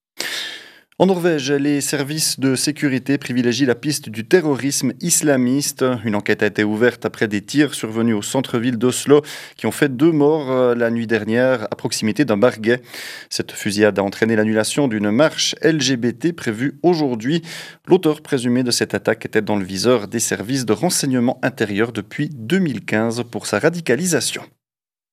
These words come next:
Un mot de sport, ce troisième succès de l'année pour Dominique Egerter. Le pilote bernois a remporté aujourd'hui le Grand Prix de Moto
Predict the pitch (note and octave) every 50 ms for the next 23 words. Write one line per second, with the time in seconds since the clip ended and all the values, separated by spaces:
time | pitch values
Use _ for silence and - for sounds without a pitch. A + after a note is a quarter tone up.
0 | _ _ _ _ _ _ _ _ - - - - - - - - - - - -
1 | _ _ _ - F3+ G3 G#3 F#3 G3 F3+ - - E3+ D#3+ C#3+ B2+ B2+ C3 C3+ C3
2 | C3 - E3+ D#3+ E3 - - E3 D3+ C#3+ C3 D#3 D#3 D3+ C3 - - - F#3+ E3
3 | - - - - D3 D3 C#3+ D3 C#3+ C3+ B2+ B2 C3 C#3 C3+ B2+ B2 A#2+ B2 A#2+
4 | A#2+ A#2 A#2 A2+ A#2 - C3 A#2+ A#2+ A2+ - - - A#2+ B2 C3 C#3+ C#3+ C3 B2
5 | A2 A2 G#2+ - - G#2 G#2+ G2+ G2+ G2+ A2 A2 G#2+ G#2+ G#2+ G#2+ G#2 G2 G#2+ G2+
6 | - G#2+ - - - D3 D3+ D3 - - D#3+ E3 D3+ D#3 D3 C#3 B2 B2+ D3 E3+
7 | F3 D3 C#3 C3+ C3 - - - B2+ A2+ A2 A2 A#2 A#2+ A#2+ - G#2+ G#2 -